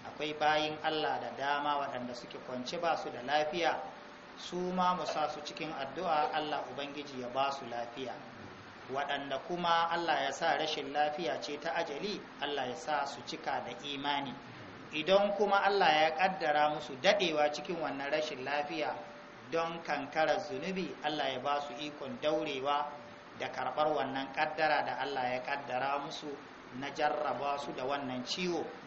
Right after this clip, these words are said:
su zamanto masu dauriya, masu dogaro da Allah don abin ya zamanto nauyin mizani ranar gobe kiyama. Sauran bayin Allah na duniya duka muna musu addu'a,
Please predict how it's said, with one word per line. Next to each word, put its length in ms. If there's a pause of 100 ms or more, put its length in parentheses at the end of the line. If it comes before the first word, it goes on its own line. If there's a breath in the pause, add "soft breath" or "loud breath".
su 120
zamanto 520
masu 300
dauriya, 500
masu 300
dogaro 460
da 160
Allah 320 (100)
don 320
abin 420
ya 80
zamanto 680 (580)
nauyin 520
mizani 600
ranar 300
gobe 300
kiyama. 420 (580)
Sauran 600
bayin 340
Allah 400 (220)
na 120
duniya 560
duka 240
muna 320
musu 240
addu'a, 600